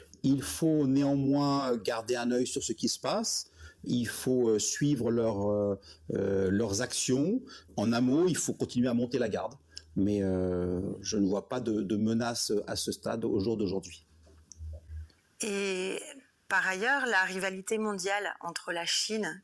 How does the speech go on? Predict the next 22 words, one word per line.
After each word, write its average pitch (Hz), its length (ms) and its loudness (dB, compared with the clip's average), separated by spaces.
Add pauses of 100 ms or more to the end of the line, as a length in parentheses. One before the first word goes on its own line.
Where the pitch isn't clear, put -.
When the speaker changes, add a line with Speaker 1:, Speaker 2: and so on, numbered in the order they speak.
(120)
Speaker 2:
et 190 60 -2
les 185 240 -2
États-Unis, 180 720 -2 (560)
euh, 175 180 -4 (140)
est-elle 202 480 -4
perceptible 202 640 -4
également 185 500 -2
en 175 40 -2
Méditerranée ? 175 840 -4 (560)
Euh, 165 140 -2
cela 185 340 -2
devrait-il 185 520 -4
être 185 260 -2
un, 170 120 -2 (100)
un 190 120 -2
enjeu 190 480 -2
pour 196 160 0
l'otan, 190 420 -4
à 196 80 0
votre 180 260 -8
sens ? - 440 -8 (1500)
Speaker 1:
Alors, 117 580 -2